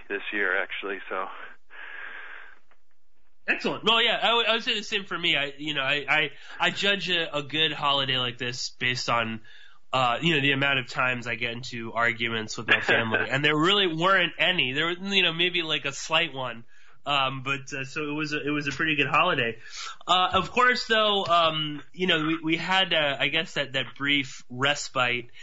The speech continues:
Speaker 2: Uh, and I mentioned this last week on the show. You know, I, uh, we did, of course, we did this, um, Star Wars themed review show, uh, with my sister.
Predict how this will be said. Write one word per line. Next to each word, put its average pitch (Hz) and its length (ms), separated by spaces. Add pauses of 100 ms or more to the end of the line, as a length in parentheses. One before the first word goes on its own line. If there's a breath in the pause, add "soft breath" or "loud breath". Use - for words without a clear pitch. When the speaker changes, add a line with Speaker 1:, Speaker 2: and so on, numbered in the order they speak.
(200 loud breath)
Speaker 2:
Uh, 143 200
and 180 120
I 190 80
mentioned 226 480
this 180 280
last 180 500
week 151 160
on 135 160
the 131 80
show. 147 600 (340 loud breath)
You 156 100
know, 151 140
I, 139 180
uh, 135 220
we 139 120
did, 143 340
of 135 140
course, 143 280
we 170 80
did 135 240
this, 127 280 (200)
um, 113 400
Star 156 360
Wars 143 280
themed 131 520
review 127 460
show, 147 520 (280 loud breath)
uh, 135 180
with 127 140
my 120 120
sister. 120 640